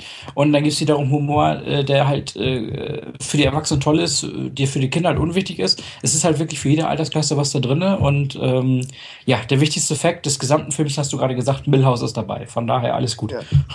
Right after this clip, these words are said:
Speaker 2: Nee, es, es ist halt auch so, mein Cousin, äh, das, das weiß ich noch wie heute, der hat auch ein Lego-Modell gekriegt und, ähm, sein erstes Lego-Technik-Ding, das war arschteuer. Das war so ein Kran mit Hydraulik.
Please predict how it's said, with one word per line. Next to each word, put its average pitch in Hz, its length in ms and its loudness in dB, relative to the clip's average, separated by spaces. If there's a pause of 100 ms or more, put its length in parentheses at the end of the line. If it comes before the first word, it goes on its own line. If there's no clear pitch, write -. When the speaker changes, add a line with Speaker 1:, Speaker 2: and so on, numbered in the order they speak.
(600)
Speaker 2:
Nee, 151 240 2
es, - 240 -6
es 147 160 -6
ist - 260 -4
halt 180 140 4
auch 123 100 2
so, 151 220 0
mein 127 220 0
Cousin, 139 640 -2
äh, - 80 -10 (240)
das, 110 160 -6
das - 260 -8
weiß 117 160 2
ich 147 80 -6
noch 135 160 -6
wie 123 80 0
heute, 127 360 2
der 113 180 2
hat 123 140 -2
auch 123 200 2
ein 113 140 0
Lego-Modell 123 560 2
gekriegt - 400 -8
und, 110 200 -6 (100)
ähm, 104 520 2 (920)
sein 127 200 0
erstes - 380 0
Lego-Technik-Ding, 135 960 -2
das 120 160 -4
war 113 120 2
arschteuer. 131 460 0 (460)
Das - 80 -18
war 120 120 2
so 131 120 0
ein 113 100 0
Kran 117 300 2
mit 135 160 -4
Hydraulik. 117 480 0